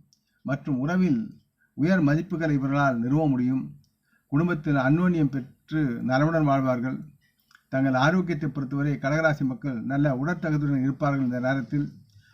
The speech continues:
மற்றும் பல்வேறு செயல்களை வெற்றிகரமாக மேற்கொள்வதில் இவர்கள் உற்சாகத்துடன் செயல்பட்டு நலமுடன் வாழ்ந்து வாழக்கூடிய சூழ்நிலை இந்த வைகாசி மாதம் கடகராசி மக்களுக்கு உரித்தாக,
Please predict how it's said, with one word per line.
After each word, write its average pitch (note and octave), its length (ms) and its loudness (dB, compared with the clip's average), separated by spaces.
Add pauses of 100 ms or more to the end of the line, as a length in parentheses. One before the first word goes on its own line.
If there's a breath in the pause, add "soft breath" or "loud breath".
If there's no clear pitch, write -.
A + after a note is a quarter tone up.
(140 soft breath)
மற்றும் C#3 380 -2
பல்வேறு E3+ 420 2
செயல்களை D#3 440 0
வெற்றிகரமாக E3 680 0
மேற்கொள்வதில் C#3 640 2 (100)
இவர்கள் B2+ 300 -4
உற்சாகத்துடன் D#3 600 -2
செயல்பட்டு C3 420 -4 (600 soft breath)
நலமுடன் D#3+ 440 2
வாழ்ந்து C3+ 360 2 (420)
வாழக்கூடிய C#3 440 -2
சூழ்நிலை D3+ 420 2
இந்த B2+ 160 2
வைகாசி C#3+ 340 2
மாதம் C3 320 -2 (140)
கடகராசி C#3 440 0
மக்களுக்கு A2+ 460 -8 (440 soft breath)
உரித்தாக, D#3+ 480 2